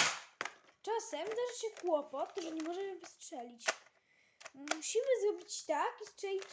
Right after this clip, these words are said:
trzymając ciągle w ten sposób. Bo czasem się to moż-, bo to się często bardzo, y, nie można strzelić.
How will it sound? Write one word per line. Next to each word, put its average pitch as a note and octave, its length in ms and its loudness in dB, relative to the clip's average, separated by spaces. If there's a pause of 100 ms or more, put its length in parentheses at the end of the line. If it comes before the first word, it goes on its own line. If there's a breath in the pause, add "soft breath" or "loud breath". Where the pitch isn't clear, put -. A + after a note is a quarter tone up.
trzymając E4+ 640 -6
ciągle E4 560 -2 (220)
w - 20 -20
ten F4 200 -8
sposób. - 480 -8 (680)
Bo E4 240 6
czasem G4+ 380 -6
się F#4+ 160 -4
to F#4 120 -4
moż-, E4+ 360 -4
bo C#4+ 200 -2
to G4+ 280 -6
się G4 160 -4
często F#4 380 -4
bardzo, D#4 500 -6 (460)
y, C#4+ 200 -6
nie D4+ 140 -6
można D4+ 320 -4
strzelić. - 680 -12